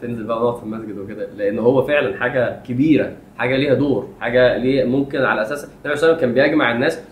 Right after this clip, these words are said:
ويعمل، ويتفقوا على الحرب في مسجد، يتفقوا على ال-، على الزكاة في مسجد، يتفقوا هيعملوا إيه في المعاهدات في مسجد.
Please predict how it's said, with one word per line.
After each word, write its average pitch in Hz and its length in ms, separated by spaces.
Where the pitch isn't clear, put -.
ويعمل، 143 280
ويتفقوا 131 560
على 139 60
الحرب 165 340
في 143 80
مسجد، 151 260
يتفقوا 139 480
على 127 220
ال-، 123 220
على 113 300
الزكاة 123 460
في 139 60
مسجد، 120 300
يتفقوا 139 420
هيعملوا 143 320
إيه 156 180
في - 80
المعاهدات 135 560
في 147 80
مسجد. 139 280